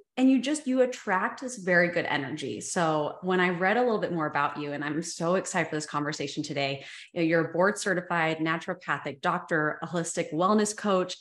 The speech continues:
energy medicine practitioner, and yoga instructor.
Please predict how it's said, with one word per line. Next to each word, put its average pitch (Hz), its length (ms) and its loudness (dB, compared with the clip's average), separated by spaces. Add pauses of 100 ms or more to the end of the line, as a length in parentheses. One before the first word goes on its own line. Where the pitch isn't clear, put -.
energy 233 380 2
medicine 190 500 0
practitioner, 180 800 -4
and 214 340 4
yoga 165 220 2
instructor. 151 680 -4